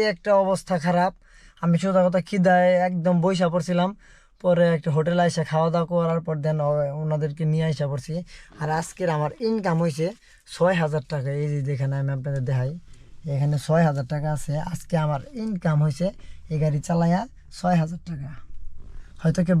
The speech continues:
বিশ্বাস করবেন না, কিন্তু এটাই সেই কামাই। খুব কষ্ট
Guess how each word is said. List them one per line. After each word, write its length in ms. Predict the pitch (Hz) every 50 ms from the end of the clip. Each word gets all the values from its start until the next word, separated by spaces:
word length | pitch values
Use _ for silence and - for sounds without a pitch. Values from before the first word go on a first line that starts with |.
| 156 196
বিশ্বাস 240 | 185 - 208 196 170 -
করবেন 220 | 214 202 196 190 175 175
না, 60 | 196 240 - - - - - - - - -
কিন্তু 220 | 202 196 180 190 196 180 175
এটাই 240 | 175 165 190 190 175 -
সেই 180 | - 165 151 156 151 -
কামাই। 300 | 170 160 151 151 160 185 - - _ _ - - - - - - - - - -
খুব 120 | - 185 185 - 240
কষ্ট 180 | 233 220 -